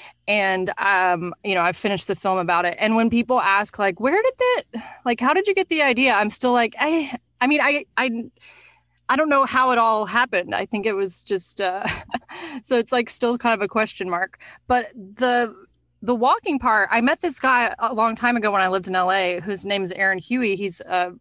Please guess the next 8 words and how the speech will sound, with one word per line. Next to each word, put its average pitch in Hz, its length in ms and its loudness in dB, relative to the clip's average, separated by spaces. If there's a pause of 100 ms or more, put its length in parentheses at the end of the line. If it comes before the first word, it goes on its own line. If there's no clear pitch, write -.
(140)
now 214 360 2
a 185 40 -10
really 185 300 -4 (100)
w-, 190 140 -14 (180)
well-known 196 360 -2
photographer. 226 600 -4 (1200)
And 220 280 2
he, 247 600 -2